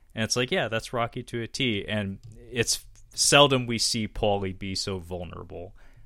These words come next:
Um, and it, it, it really works. It, it's one of those moments that's absolutely precious. And it's like, uh,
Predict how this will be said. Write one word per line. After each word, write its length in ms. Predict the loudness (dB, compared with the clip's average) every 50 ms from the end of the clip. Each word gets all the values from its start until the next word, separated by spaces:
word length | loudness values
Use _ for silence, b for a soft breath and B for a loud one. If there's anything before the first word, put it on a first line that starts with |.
| b b -8
Um, 400 | -6 -6 -6 -6 -8 -10 -12 -14 -18 -20 -20 -20 -20 -20 -20 -20 -20 -20 -20 -20 -20 -20 -14 -8
and 220 | -6 -6 -6 -4 -4
it, 220 | -2 -2 -2 -2 2
it, 180 | 0 2 6 6
it 320 | 6 6 6 4 2 2
really 280 | 4 4 6 6 6 4
works. 420 | 0 -6 -8 -10 -10 -12 -12 -8
It, 180 | -6 -6 -6 -4 -4
it's 180 | -4 -4 0 2
one 100 | 4 4
of 60 | 4
those 200 | 4 0 0 0
moments 400 | -2 -2 -2 -2 -4 -6 -6 -8
that's 180 | -6 -4 -2
absolutely 460 | -2 -2 -2 -4 -6 -6 -4 -6 -6 -6
precious. 580 | -2 -2 -2 0 0 -2 -2 -2 -2 -2 -2
And 80 | -4 -6
it's 160 | -10 -8 -6
like, 140 | -4 -4 -4
uh, 140 | -4 -6